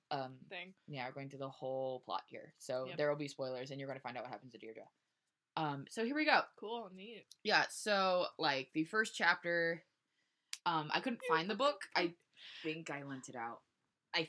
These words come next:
Speaker 1: think I
Speaker 2: Oof.
Speaker 1: lent the book out. Um, shout out to whoever has my book. <laughs>
Speaker 2: Please give it back.
Speaker 1: No, no, no, I think, I, 'cause I only read it, like, two weeks ago, so
Speaker 2: It's
Speaker 1: someone
Speaker 2: probably
Speaker 1: has
Speaker 2: just
Speaker 1: it
Speaker 2: so-
Speaker 1: now, and that's
Speaker 2: Okay.
Speaker 1: fine. I can't remember if it starts with Deirdre being missing or if it starts beforehand, but I'm pretty sure it starts with Deirdre being missing.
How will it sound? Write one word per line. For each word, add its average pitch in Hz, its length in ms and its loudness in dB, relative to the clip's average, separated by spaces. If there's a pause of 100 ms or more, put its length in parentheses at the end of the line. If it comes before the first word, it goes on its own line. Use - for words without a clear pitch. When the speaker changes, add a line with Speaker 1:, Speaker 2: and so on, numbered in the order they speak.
(120)
Speaker 1:
think 151 180 -6
I 139 60 -4
Speaker 2:
Oof. 139 80 -4
Speaker 1:
lent 131 140 -10
the 120 60 -20
book 107 240 -14
out. 123 260 -6 (420)
Um, 135 400 -6 (380)
shout 143 220 -8
out 139 120 -8
to 139 100 -10
whoever 131 280 -10
has 120 180 -16
my 120 80 -16
book. 113 260 -16 (220)
<laughs> 160 440 -8
Speaker 2:
Please 208 220 -10
give 185 120 -8
it 185 100 -12
back. 180 400 -6
Speaker 1:
No, 226 220 10
no, 208 80 4
no, 180 100 4
I 165 120 8
think, 202 160 2
I, 196 220 4
'cause 226 120 -8
I - 20 0
only 247 140 -2
read 180 140 0
it, 165 80 0
like, 147 140 -4
two 143 120 -6
weeks 123 180 -10
ago, 113 200 -6
so 131 500 -6 (520)
Speaker 2:
It's 277 100 -4
Speaker 1:
someone 311 180 2
Speaker 2:
probably 247 160 -4
Speaker 1:
has 151 120 -2
Speaker 2:
just 147 120 -2
Speaker 1:
it - 40 -10
Speaker 2:
so- 135 60 -14
Speaker 1:
now, 110 560 -8 (100)
and 143 100 -2
that's 143 160 -2
Speaker 2:
Okay. 160 100 -10
Speaker 1:
fine. 127 280 -12 (460)
I 202 80 2
can't 208 140 -2
remember 196 180 -4
if 190 80 -6
it - 140 -10
starts - 380 0
with 196 100 -6
Deirdre 196 260 -2
being 208 180 -2
missing 208 360 -6
or 156 160 0
if 151 80 -6
it 151 120 -8
starts 143 420 -6
beforehand, 143 520 -8
but 151 100 -4
I'm 139 80 -8
pretty 170 280 -8
sure 143 320 -6
it 139 120 -10
starts 127 320 -8
with 127 100 -16
Deirdre 120 280 -10
being 104 180 -16
missing. - 220 -20